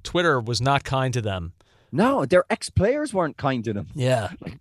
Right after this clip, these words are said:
Speaker 2: Peter Schmeichel.
Speaker 1: And their
Speaker 2: Oh
Speaker 1: own
Speaker 2: my God,
Speaker 1: fans.
Speaker 2: that's
Speaker 1: It was, it was, it, it was kind of a bloodbath. I think it was just kind of the crystallization of, like, a low morale point and just like, "Oh man, this is gonna seep into the Champions League too. This is, you know," eh, but it turned around.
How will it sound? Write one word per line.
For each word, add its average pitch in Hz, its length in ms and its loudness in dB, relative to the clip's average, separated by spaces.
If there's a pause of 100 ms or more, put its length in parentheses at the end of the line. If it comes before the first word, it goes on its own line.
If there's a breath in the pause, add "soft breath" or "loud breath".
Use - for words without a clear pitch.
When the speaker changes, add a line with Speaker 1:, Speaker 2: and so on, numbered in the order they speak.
(180)
Speaker 2:
Peter 254 320 -2
Schmeichel. 208 640 -4
Speaker 1:
And 135 140 2
their 135 140 8
Speaker 2:
Oh 156 40 8
Speaker 1:
own - 60 4
Speaker 2:
my 127 100 2
God, 143 80 4
Speaker 1:
fans. 147 340 4
Speaker 2:
that's 139 120 -2
Speaker 1:
It - 20 -4
was, 135 220 0
it 165 140 -2
was, 156 260 2
it, 156 220 -8
it 147 140 -6
was 123 100 -6
kind 185 200 -2
of 185 80 -2
a 117 40 -2
bloodbath. 123 500 2
I 131 80 0
think 175 180 -2
it 170 80 -2
was 143 100 0
just 160 180 0
kind 156 200 0
of 135 60 -2
the 131 60 -6
crystallization 135 840 0
of, 120 100 -4
like, 131 140 -2
a 117 100 -2
low 127 320 2
morale 127 460 2
point 135 480 -6 (720 soft breath)
and 120 200 0
just 127 280 2
like, 120 320 0
"Oh 117 240 -2
man, 120 300 -2
this 120 120 -2
is 131 100 -2
gonna 131 140 -4
seep 135 320 0
into 127 140 -2
the 117 60 -8
Champions 127 520 -2
League 117 200 -4
too. 165 400 4
This 135 160 2
is, 110 260 -6 (500)
you 147 100 -8
know," 90 220 -10 (100)
eh, 120 100 -6 (100)
but 135 220 0 (200)
it 135 120 -2
turned 214 240 -2
around. 135 480 2